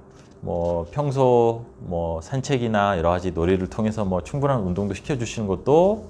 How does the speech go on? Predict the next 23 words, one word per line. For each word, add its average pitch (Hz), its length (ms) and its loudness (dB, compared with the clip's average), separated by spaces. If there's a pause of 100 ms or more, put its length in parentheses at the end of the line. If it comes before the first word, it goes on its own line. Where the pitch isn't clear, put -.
굉장히 90 400 -2
중요하고, 101 680 0 (580)
그리고 92 380 0
치아 185 240 6
건강을 151 380 4
위해서 104 240 0
칫솔질도 151 540 -4
잘 104 240 -4
해주시는 123 460 -4
것, 76 240 -4
이런 117 180 0
것도 107 280 -2
굉장히 110 360 0
주-, 90 180 -6 (220)
어, 80 320 -2
중요한 104 420 2
부분이고요. 98 680 0 (460)
그리고 85 260 -4
또 87 420 2
반려동물에게 117 1080 4
주어서는 113 420 2
안 90 200 0
되는, 101 540 0